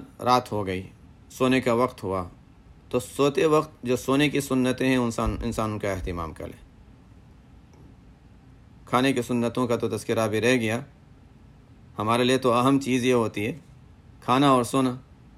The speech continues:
ٹھیک ہے، ہم اس کے عادی ہیں، وہی سنت کے مطابق کر لیں، وہ بھی سنت کے مطابق کر لیں،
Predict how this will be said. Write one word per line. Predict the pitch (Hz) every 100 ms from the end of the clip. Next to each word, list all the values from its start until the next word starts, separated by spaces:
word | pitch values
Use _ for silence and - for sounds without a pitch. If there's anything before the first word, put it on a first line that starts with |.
| - - - - - -
ٹھیک | - 190 180
ہے، |
ہم | 175 170
اس | 160
کے | 190
عادی | 156 151 165
ہیں، | 175
وہی | 151 180
سنت | 160 156 151
کے | 151
مطابق | 139 131 131 131
کر | 107
لیں، | 92 85 - - - - - - - - - - - - - - -
وہ | 131
بھی | 170
سنت | 175 160 156
کے | 147
مطابق | 139 127 127 127 -
کر | 107
لیں، | 95